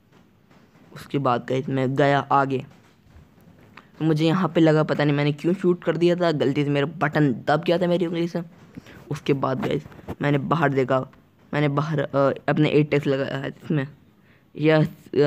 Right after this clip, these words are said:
थ्री एक्स का मुझे याद नहीं। फिर मैंने बाहर देखा, बाहर तो एनिमी था नहीं, लेकिन मैं राइट साइड गया, यहाँ पे मैंने देखा, फिर, फिर वहाँ से बाहर निकल के आया एक बॉट।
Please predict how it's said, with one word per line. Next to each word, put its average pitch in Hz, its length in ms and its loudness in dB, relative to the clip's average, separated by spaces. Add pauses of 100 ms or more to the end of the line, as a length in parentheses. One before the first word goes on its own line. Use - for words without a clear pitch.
(160)
थ्री 151 380 2
एक्स 160 140 2
का 170 80 4
मुझे 151 140 4
याद 143 200 4
नहीं। 151 100 2
फिर 151 140 2
मैंने 151 200 4
बाहर 151 300 2
देखा, 139 320 0 (500)
बाहर 143 400 2
तो 143 160 -2
एनिमी 139 320 2
था 143 260 0
नहीं, 135 220 0
लेकिन 139 360 2 (600)
मैं 147 140 2
राइट 147 260 2
साइड 156 260 2
गया, 160 260 0 (560)
यहाँ 156 220 4
पे 160 60 -2
मैंने 156 280 2
देखा, 151 280 2
फिर, 151 360 0 (1300)
फिर 151 160 0
वहाँ 147 240 4
से 147 120 0
बाहर 147 260 2
निकल 143 280 2
के 139 80 0
आया 139 360 2
एक 139 340 0 (760)
बॉट। 147 520 2